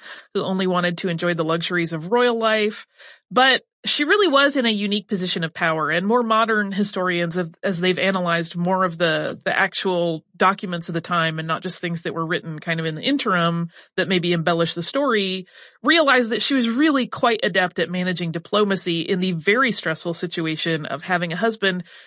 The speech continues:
who was not only experiencing psychosis, but was very dangerous as a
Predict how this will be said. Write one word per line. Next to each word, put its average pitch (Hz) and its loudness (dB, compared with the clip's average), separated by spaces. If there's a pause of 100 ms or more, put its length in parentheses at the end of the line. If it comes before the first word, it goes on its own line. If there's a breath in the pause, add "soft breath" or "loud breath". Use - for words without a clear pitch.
(140 loud breath)
who 269 2
was 262 2
not 285 4
only 247 0
experiencing 202 -2
psychosis, 180 0
but 180 0
was 202 2
very 208 2
dangerous 170 -2
as 180 -4 (100)
a 180 -2